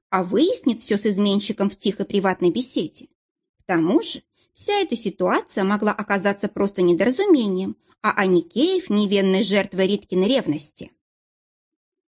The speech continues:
На место мы прибыли без опозданий. Заняв наш столик, что находился у самого окна, мы принялись озираться по сторонам.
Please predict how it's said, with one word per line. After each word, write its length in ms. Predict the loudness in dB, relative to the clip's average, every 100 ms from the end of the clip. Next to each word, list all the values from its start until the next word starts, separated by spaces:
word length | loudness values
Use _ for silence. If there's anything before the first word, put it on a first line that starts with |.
| -2
На 180 | 2 4
место 420 | 4 2 0 -2
мы 120 | -2
прибыли 400 | 0 -2 0 0
без 160 | 0 -2
опозданий. 640 | -4 -6 -4 -4 -6 -14 _ _ _ _ _
Заняв 400 | 0 2 2 0
наш 200 | 0 0
столик, 440 | -2 -2 0 0 -6 _ _
что 220 | -6 -2
находился 540 | 0 0 0 0 -2 -6
у 60 |
самого 420 | -4 -2 0 0 -2
окна, 360 | 0 0 0 -6 _ _ -4
мы 160 | 0 2
принялись 540 | 2 4 4 2 -2
озираться 520 | -4 -2 0 -2 -6 -12
по 80 |
сторонам. 580 | -10 -6 -2 0 -2 -6